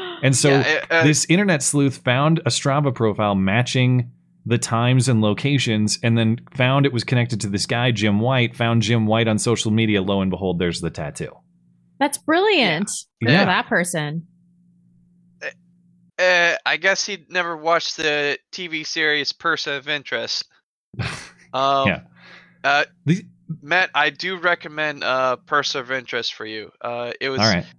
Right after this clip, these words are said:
Speaker 2: back in tw-, twenty twelve. Um, good show to watch. I, I highly recommend it. Uh,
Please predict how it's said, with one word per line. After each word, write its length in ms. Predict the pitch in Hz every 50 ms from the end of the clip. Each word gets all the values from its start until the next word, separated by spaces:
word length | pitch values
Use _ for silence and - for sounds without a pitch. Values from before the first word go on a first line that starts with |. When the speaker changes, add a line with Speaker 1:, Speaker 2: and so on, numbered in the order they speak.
| _ _
Speaker 2:
back 240 | - 165 160 - 160
in 80 | 147
tw-, 200 | - - 151 - - _ _ -
twenty 300 | - 165 156 151 143 131
twelve. 540 | - - 139 135 127 123 120 - - - _ _ _ _ _ _
Um, 500 | 117 123 120 120 120 120 117 117 113 117 _ _ _ _ _ _ _ -
good 140 | 170 165 -
show 280 | - 170 147 135 131 123
to 200 | 117 117 113 - -
watch. 320 | - 110 113 113 107 - -
I, 300 | - 117 117 117 117 110 _ _ - - - _ - - -
I 140 | 117 123
highly 320 | 135 151 156 151 151 151 147
recommend 500 | 143 143 139 - 139 139 135 135 135 131
it. 220 | 135 135 127 _ _ _
Uh, 540 | 117 117 117 117 117 117 117 117 117 117 113